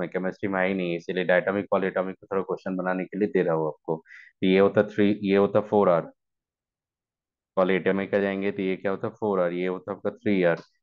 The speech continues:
ये फ़ोर बाय थ्री जाएंगे तो क्या हो जाएगा, वन पॉइंट थ्री थ्री। अगर gamma का वैल्यू वन पॉइंट थ्री थ्री होगा, तो क्या बोलेंगे आप,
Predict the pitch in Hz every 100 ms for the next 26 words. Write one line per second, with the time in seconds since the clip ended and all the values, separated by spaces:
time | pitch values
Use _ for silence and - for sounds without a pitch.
0 | _ - 90 - 98 92 101 98 104 101
1 | 101 98 101 101 101 104 101 101 98 101
2 | 101 120 151 165 _ _ _ - 90 -
3 | - 80 82 _ _ _ _ _ - 90
4 | 92 95 92 98 107 101 101 101 98 104
5 | 104 101 95 101 101 101 98 110 101 95
6 | 90 85 82